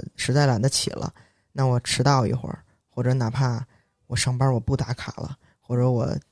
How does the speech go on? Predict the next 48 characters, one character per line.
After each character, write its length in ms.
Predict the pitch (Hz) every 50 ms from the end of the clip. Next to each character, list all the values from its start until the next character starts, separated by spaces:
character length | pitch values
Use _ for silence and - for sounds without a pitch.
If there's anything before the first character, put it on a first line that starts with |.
| _ _ _ _ _
假 140 | - - 104
装 200 | 113 127 131 135 131
请 200 | - - - 127
假 220 | 120 131 131 127 120 _
病 220 | - 185 135 123
一 40 | 113
天， 260 | - - - 127 123 - - - - - _
在 140 | _ - 277
那 100 | 311 320
会 140 | 269 - 131
儿 40 | 131
根 200 | - - 247 254
本 80 | -
就， 160 | 110 135 135 131 131 - - _ _ _
就 140 | - - 208
不 180 | 185 - - 147
是 160 | 170 - 220
一 40 | 180
个 80 | 170
option， 440 | - - 175 208 - - - - - - - -
就 120 | - 220
我 120 | 196 139
不 160 | 123 - 131 127
会 180 | - 247 240
这 80 | 190 156
么 140 | 123 113 113
做。 260 | - - - - - - - _ _ _
你 100 | - 208
哪 100 | 247 -
怕 140 | 143 - 165
难 200 | 151 147 131 143
受 220 | 170 - 262 233 185
了， 60 | 151
你 100 | 147 170
也 80 | 202
会 180 | - - - 131 123
去。 260 | - - - - - - _ _ _ _ _ _ _ _ _ _ _ _ _ _ _ _ _
我， 100 | - 165 - -
我 140 | 147 180 202 - _
那 100 | - 247
会 120 | 247 214 180
儿 40 |
印 80 | 165 196
象 100 | 220 220
特 140 | 220 - 214
别 140 | 190 175 185
深 320 | - - 226 220 226 220
是， 340 | - - 190 175 160 156